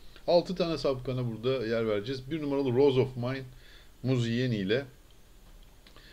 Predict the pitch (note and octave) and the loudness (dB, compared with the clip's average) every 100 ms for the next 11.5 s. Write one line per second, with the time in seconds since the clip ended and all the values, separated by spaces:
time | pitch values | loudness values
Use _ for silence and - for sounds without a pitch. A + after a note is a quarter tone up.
0 | - - - C3+ D3+ D#3 D3 B2+ C3+ D3+ | -20 -14 -2 -2 0 0 2 4 4 4
1 | C#3+ C#3+ - - - - A2 G#2+ G#2 G2 | 2 0 -4 -20 -20 -10 -4 -2 -4 -6
2 | - - - - B2 C3 B2+ A#2+ C3 C#3 | -12 -18 -20 -4 2 4 4 2 2 0
3 | - - - - - - B2 B2 A#2+ - | -10 -20 -20 -20 -12 0 2 2 -2 -2
4 | A2+ A2 G#2 A#2 B2+ A2 A#2 A#2 - B2+ | 2 2 2 0 -2 0 0 0 -4 -6
5 | A#2+ - - A2 G2+ G2+ A2+ B2+ B2 - | -4 -4 -6 -4 0 0 0 -2 -4 -16
6 | - - - - - - - G#2+ G2+ G2 | -20 -20 -20 -20 -20 -12 -2 2 2 0
7 | A2 G#2 F#2+ A#2 A#2 A#2+ A#2+ A#2 G#2+ E2+ | -4 -8 2 4 4 2 2 2 2 2
8 | - - - - - - - G#2+ A2 G#2+ | -2 -18 -20 -20 -20 -18 -2 2 2 2
9 | F#2+ - G2 F#2 A2 B2+ C#3+ - - - | -4 -6 -6 -4 2 2 2 -6 -20 -20
10 | - - - - - - E3+ F3+ F3 E3 | -20 -20 -20 -20 -20 -2 2 4 2 2
11 | D#3+ D#3 D#3+ F3 - | 2 2 2 0 -2